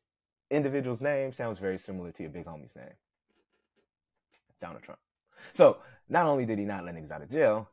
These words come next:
he also signed off on more discriminatory mortgage lending practices that actually landed us where we were back in two thousand eighteen at the housing crisis. When that bubble burst, a lot of people were fucked. And a lot of those people were black and brown people who were dealing with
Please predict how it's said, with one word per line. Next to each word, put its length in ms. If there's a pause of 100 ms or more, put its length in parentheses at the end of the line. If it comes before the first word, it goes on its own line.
he 140
also 400
signed 420
off 300
on 400
more 260
discriminatory 760
mortgage 360
lending 240
practices 580
that 100
actually 260
landed 320
us 140
where 100
we 100
were 400
back 220
in 80
two 100
thousand 300
eighteen 240
at 100
the 60
housing 320
crisis. 360
When 120
that 100
bubble 200
burst, 360 (100)
a 40
lot 80
of 80
people 240
were 180
fucked. 320
And 80
a 40
lot 120
of 80
those 100
people 200
were 120
black 200
and 80
brown 180
people 300 (400)
who 160
were 120
dealing 460
with 240